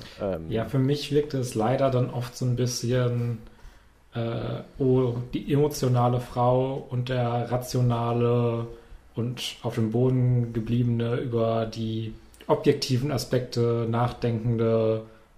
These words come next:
Speaker 2: Oppenheimer und seine Kollegen, die halt nicht so emo-, emotional mit der Situation umgehen. Aber ich glaube, das ist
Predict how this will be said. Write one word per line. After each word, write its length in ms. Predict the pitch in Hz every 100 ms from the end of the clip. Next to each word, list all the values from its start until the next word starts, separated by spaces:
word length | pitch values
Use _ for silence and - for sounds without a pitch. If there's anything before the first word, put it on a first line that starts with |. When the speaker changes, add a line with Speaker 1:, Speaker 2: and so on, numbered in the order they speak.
| -
Speaker 2:
Oppenheimer 680 | 135 143 123 123 120 117
und 120 | 120
seine 220 | 110 117 110
Kollegen, 680 | - 113 113 113 107 104
die 300 | 104 104 104
halt 380 | 107 107 107 -
nicht 180 | 113 117
so 100 | -
emo-, 260 | - 120 107
emotional 600 | 120 113 110 104 101 101
mit 160 | 104 107
der 360 | 110 113 127 -
Situation 540 | 127 117 117 - 117
umgehen. 400 | 123 120 117 120
Aber 200 | 127 123
ich 100 | 113
glaube, 280 | 113 113 117
das 180 | 113 -
ist 360 | 117 - -